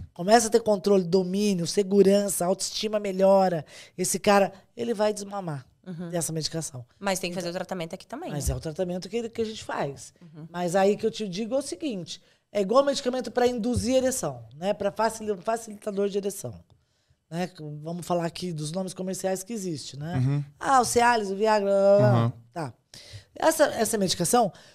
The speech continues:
Speaker 1: hoje, passou a ser de uso recreativo, né? Todo mundo
Speaker 2: Uhum.
Speaker 1: acha que assim, tomei, vou lá, tal. Chega um momento que você, psicologicamente falando, você cria uma dependência.
Speaker 2: Sim.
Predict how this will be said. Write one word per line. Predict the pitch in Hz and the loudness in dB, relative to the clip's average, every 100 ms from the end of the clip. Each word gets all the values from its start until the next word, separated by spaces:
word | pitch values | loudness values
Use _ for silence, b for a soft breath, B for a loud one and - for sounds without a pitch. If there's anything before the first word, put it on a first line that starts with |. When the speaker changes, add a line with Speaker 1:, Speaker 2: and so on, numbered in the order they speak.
| b b _ | b b _
Speaker 1:
hoje, | 277 285 277 156 | 10 12 12 10
passou | 170 196 - | 2 0 2
a | 240 | 2
ser | - 226 | 2 -4
de | 185 | -4
uso | 240 226 | -2 0
recreativo, | 240 254 247 247 240 233 165 156 _ _ _ _ _ _ _ _ _ 180 | 2 4 2 2 -2 -2 -4 -12 _ _ _ _ _ _ _ _ _ 0
né? | 226 262 - _ - | 4 4 0 _ 6
Todo | 311 294 | 6 8
mundo | 262 277 254 | 4 4 8
Speaker 2:
Uhum. | |
Speaker 1:
acha | 247 285 208 | 10 10 6
que | 226 | 0
assim, | 220 | 0
tomei, | 208 262 254 254 302 330 | 0 2 4 6 6 4
vou | 285 254 | 2 4
lá, | 240 240 269 | 8 10 10
tal. | 277 208 156 - B B | 8 2 -2 -4 B B
Chega | - - 339 | -4 -2 -2
um | 277 | 0
momento | 196 214 247 202 | 2 2 -2 -6
que | - | -6
você, | 202 208 - 240 - _ _ _ _ _ _ _ | -2 -2 0 -2 -4 _ _ _ _ _ _ _
psicologicamente | - - 180 175 - 160 156 - | -10 -2 0 0 -2 -4 -4 0
falando, | 240 226 214 220 | 4 4 4 -2
você | 226 240 | -8 -8
cria | 220 | -6
uma | 214 | -4
dependência. | 214 220 156 240 147 - _ | -4 -4 -8 -8 -10 -14 _
Speaker 2:
Sim. | - 175 156 | -14 -12 -12